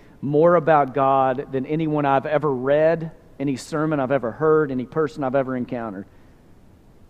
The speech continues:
Because God has given me two kids, and through that, God has used them to teach me about sacrificial love. I'm with Jesus today because in brokenness, there is an abiding presence that will not let me go.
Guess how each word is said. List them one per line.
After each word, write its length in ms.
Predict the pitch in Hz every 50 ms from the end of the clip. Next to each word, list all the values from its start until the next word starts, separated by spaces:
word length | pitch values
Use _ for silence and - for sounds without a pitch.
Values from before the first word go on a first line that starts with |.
| _ - -
Because 220 | - - 165 147 131
God 160 | 165 160 165
has 100 | 165 156
given 240 | 143 180 170 170 165
me 80 | 160
two 220 | 147 - - 196 165
kids, 680 | - - 175 175 185 190 175 165 - - - - - - - - - - - - _ _ _ _ - -
and 160 | 127 110 -
through 240 | - 170 185 190 185
that, 200 | 180 180 180 175
God 200 | 160 170 156 156
has 160 | 147 135 131
used 220 | 160 175 175 147
them 100 | 170 165
to 80 | 151 143
teach 260 | 131 - 170 170 -
me 120 | 185 175 165
about 200 | 156 147 143 139
sacrificial 640 | - 170 156 147 - 160 139 - 160 - - 135
love. 560 | 131 139 147 156 165 165 - - - - - - - - - - - _ _ - _ _ _ - - - - - - - _ _ _ _ - - - _ _ - - - _ - - -
I'm 140 | - 131 165
with 100 | 165 156
Jesus 380 | 131 151 196 202 185 185 165 -
today 220 | - 170 175 185
because 280 | 175 175 143 180 160 147
in 80 | 151
brokenness, 600 | 135 123 151 160 175 185 175 208 190 180 185 175
there 200 | - 165 160 160
is 80 | 160 139
an 80 | 156 151
abiding 400 | 131 127 143 143 151 156 165 151
presence 440 | - 156 165 151 151 143 156 143
that 80 | - 139
will 160 | 131 139 143
not 180 | 147 143 147 139
let 160 | 143 147 139
me 100 | 143 135
go. 300 | 117 131 123 120 107 -